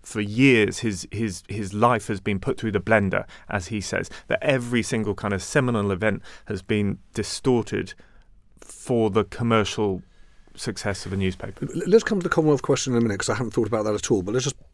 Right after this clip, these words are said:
Speaker 2: pause on the press issue. You know, Keith and I both worked, as I said, at the Times, which was owned by Rupert Murdoch, or is owned by Rupert Murdoch.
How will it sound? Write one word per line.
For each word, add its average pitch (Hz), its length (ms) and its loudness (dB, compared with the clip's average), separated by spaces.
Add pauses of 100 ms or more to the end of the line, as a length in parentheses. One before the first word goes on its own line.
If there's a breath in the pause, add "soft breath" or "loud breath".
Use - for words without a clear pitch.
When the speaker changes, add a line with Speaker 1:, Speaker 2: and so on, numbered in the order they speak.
(100)
Speaker 2:
pause 117 280 6
on 110 60 2
the 107 80 -2
press - 300 -2
issue. 87 380 -2 (100)
You 110 140 -2
know, 92 260 -2
Keith - 200 -4
and 101 100 -4
I 95 60 -2
both 92 260 -4
worked, 95 220 -4
as - 80 -6
I 90 60 -4
said, 95 220 -2
at - 80 -8
the 85 80 -10
Times, 90 600 -6
which - 180 -10
was 85 180 -6
owned 92 220 -4
by 85 120 -4
Rupert 87 380 -6
Murdoch, 87 400 -4
or 87 100 2
is 110 120 4
owned 85 200 0
by 85 100 -4
Rupert 85 360 -4
Murdoch. 90 440 -4